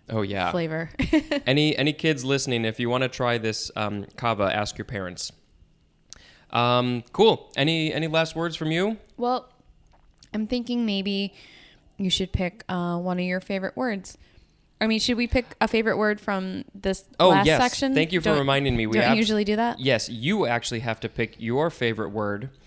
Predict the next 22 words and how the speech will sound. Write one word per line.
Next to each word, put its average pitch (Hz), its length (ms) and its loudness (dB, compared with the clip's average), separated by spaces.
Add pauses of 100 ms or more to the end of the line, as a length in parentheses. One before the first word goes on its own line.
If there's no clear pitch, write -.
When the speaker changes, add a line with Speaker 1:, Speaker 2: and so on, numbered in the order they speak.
(220)
Speaker 1:
Uh, 107 240 0
we 113 80 -2
started 123 340 -2
here 131 260 0
with 113 360 -2
azotemia, 160 880 0 (640)
azoth-, 127 420 -2 (340)
azothobac-, 123 680 -2 (160)
az-, 156 320 -6 (100)
azotobacter, 143 1400 -2 (280)
Speaker 2:
I 226 80 2
think 254 180 4
I'm 262 60 2
gonna 240 140 0
Speaker 1:
azoturia. 220 360 0
Speaker 2:
go 202 140 0
with 190 220 -2 (420)
azure. 180 640 -2 (420)
Speaker 1:
Azure? 127 480 0
Speaker 2:
A-, - 60 -6
azure. 180 420 0 (140)
Azure. 190 340 -6